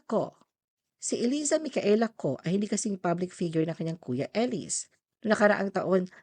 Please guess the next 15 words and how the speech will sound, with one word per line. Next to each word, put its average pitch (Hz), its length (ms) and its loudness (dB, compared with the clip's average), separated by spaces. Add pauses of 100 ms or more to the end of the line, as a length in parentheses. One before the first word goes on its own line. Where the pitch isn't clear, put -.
nagtapos 196 400 0
siya 190 100 0
ng 160 160 -4
high 170 140 0
school 165 240 -4
sa - 160 -4
International 160 640 -4
School 139 320 -4
Manila 214 480 2 (320)
at 226 160 2
kasalukuyang 214 580 0
nag-aaral 165 460 -2
sa - 80 -8
Boston 170 480 -2
University 160 580 -2